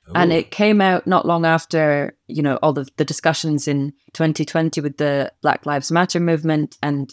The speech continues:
Speaker 1: a lot of the way that people responded to that in Scotland was noticing how much of the architecture, the infrastructure, especially in Glasgow,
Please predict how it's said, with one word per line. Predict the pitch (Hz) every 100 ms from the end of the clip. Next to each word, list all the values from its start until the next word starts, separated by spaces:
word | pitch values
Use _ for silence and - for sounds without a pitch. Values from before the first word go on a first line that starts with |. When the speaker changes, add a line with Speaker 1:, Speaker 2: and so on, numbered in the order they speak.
| -
Speaker 1:
a | 147
lot | 165
of | 180 165
the | 156
way | 165 156
that | 135 -
people | 160 151 139
responded | 143 - 156 165 156
to | -
that | 147 143 -
in | 139
Scotland | - 170 - 151 143 -
was | 143 156
noticing | 160 185 180 - 147 139 131 _ _ _
how | - 170
much | 165 160 - -
of | 143 -
the | 143 135 131 - _ _ _
architecture, | 180 202 214 190 - - 165
the | -
infrastructure, | 185 180 165 170 - - 151
especially | 135 - 165 - 160
in | 139
Glasgow, | 147 170 180 - 127 135